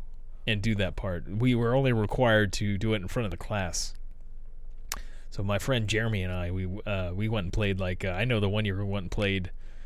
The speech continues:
Star Wars Dark Forces. They had this, uh, area where we <laughs> could play P C games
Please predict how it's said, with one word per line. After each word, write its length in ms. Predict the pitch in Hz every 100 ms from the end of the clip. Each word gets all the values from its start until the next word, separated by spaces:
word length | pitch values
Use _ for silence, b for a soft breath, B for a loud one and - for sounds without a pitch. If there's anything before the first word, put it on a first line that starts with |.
| b b
Star 240 | - 139
Wars 200 | 123 110
Dark 260 | 90 113 95
Forces. 500 | - 123 113 113 95
They 160 | 104 101
had 180 | 117 104
this, 240 | 104 -
uh, 340 | 110 98 92 87 B B B B - - - b b b b b b -
area 280 | 123 120
where 140 | 110 107
we 160 | 127
<laughs> 20 | 120
could 100 | -
play 420 | - 131 117 110 -
P 180 | -
C 260 | 160 - 120
games 420 | 104 95 101 -